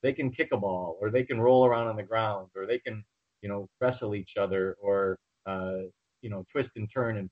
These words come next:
play other games outside of exactly what they're doing in order to kind of have a wider base and also to increase their enjoyment. I think that, I, I think that as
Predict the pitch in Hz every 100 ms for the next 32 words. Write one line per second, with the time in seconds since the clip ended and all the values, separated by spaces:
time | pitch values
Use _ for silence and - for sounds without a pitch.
0 | - 110 101 120 117 104 92 110 110 101
1 | _ - 110 98 _ 104 107 101 92 _
2 | _ - 92 - 110 - 110 110 117 120
3 | 127 - _ _ _ 120 110 117 117 104
4 | - 98 104 101 92 104 92 92 - 95
5 | 107 98 87 92 _ _ _ 139 147 160
6 | 185 180 151 117 113 127 127 117 98 90
7 | 95 104 123 127 95 - 139 - 117 -
8 | _ _ _ _ _ _ _ _ - -
9 | _ _ _ 123 - 139 175 185 180 131
10 | 127